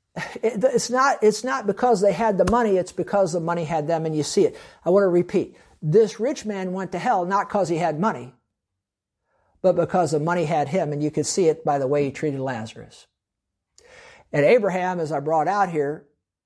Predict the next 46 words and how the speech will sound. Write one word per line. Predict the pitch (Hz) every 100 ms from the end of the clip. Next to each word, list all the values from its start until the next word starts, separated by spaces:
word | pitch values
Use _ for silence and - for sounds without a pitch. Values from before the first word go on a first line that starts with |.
| _ _
uh, | 135 - - _ _ _
Holy | 170 170
Spirit, | 143 - 170
help | 175 170
me | 170 143 -
<laughs> | 143
remember | 180 143 185 180 160 - -
to | -
bring | 156 175
this | 156 143
out | 190 196
to | 160
you. | 147 131 131 - _ -
Abraham, | 220 220 180 175 180
one | 165 165
of |
the | 160
richest | 190 190 175
men | 190 190
that | 185
ever | 190 190
lived, | 220 220 143
he's | 208 220
not | 226 151
in | 135
hell | 143 139 240 - _ _ _ _ _ -
because | 180 190 151
he | 160
was | 143
rich | 143 139 -
toward | 147 135 135
God. | 139 151 117 - _ _ _ _ _ _ _ _ _ _ _ _ _ _ - -
You | 202
know, | 247 226 220
go | 220 285
to |
Matthew | 208 196 180 - 175
sixteen. | - 196 - - 202
I | 185
want | 175 170
to |
read | 165 190
a | 156
verse | 156 170 -
to | -
you. | 147 143 151